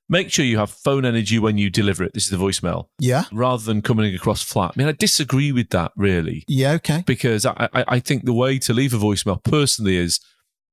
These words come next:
Speaker 1: as flat as you can and create a bit of intrigue. You know, almost borderline grumpy. "Hello, this is Michael Price. Please can you return my call?"
Speaker 2: Yeah, I think the whole,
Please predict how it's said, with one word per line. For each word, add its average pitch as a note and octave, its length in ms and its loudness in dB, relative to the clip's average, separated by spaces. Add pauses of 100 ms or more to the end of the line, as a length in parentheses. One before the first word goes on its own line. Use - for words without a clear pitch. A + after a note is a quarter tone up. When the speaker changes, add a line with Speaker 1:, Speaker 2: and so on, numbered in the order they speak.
Speaker 1:
as A2 100 0
flat - 380 0
as G2+ 100 0
you G#2+ 80 2
can C#3 320 0 (160)
and A#2+ 140 0
create A#2 200 0
a G#2+ 40 -4
bit G#2+ 120 0
of G#2 60 0
intrigue. B2 500 0 (600)
You B2+ 80 0
know, A#2 80 2
almost C3 480 0
borderline A2 600 0
grumpy. A2+ 440 0 (240)
"Hello, G2+ 220 2
this F#2+ 180 0
is F#2 60 -4
Michael F#2+ 260 0
Price. F2+ 300 -2
Please D#3+ 200 0
can - 120 0
you G2+ 40 2
return F2+ 280 0
my E2 80 0
call?" - 260 -10 (380)
Speaker 2:
Yeah, D3+ 260 2
I G#3 100 2
think A3 220 -2
the F3+ 100 2
whole, E3 400 0